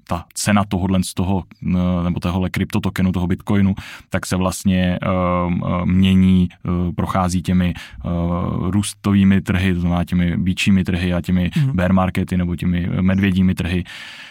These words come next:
Speaker 1: v nějakém jako zatím historicky v nějakém relativně plus minus stabilním čtyřletém cyklu.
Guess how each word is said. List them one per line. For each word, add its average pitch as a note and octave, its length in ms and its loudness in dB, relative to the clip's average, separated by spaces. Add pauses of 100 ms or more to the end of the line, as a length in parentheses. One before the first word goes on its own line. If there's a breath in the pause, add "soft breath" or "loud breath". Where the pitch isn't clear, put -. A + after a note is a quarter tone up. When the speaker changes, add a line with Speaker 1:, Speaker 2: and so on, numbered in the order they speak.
(120)
Speaker 1:
v F#2 60 0
nějakém F#2+ 420 2
jako F2+ 440 0 (280)
zatím G2+ 300 2
historicky F#2+ 840 0 (160)
v F#2 100 -2
nějakém F2+ 560 2 (180)
relativně F#2 580 0
plus F#2 240 -4
minus F2+ 360 2
stabilním F2 560 0
čtyřletém D#2+ 460 -2
cyklu. - 300 -6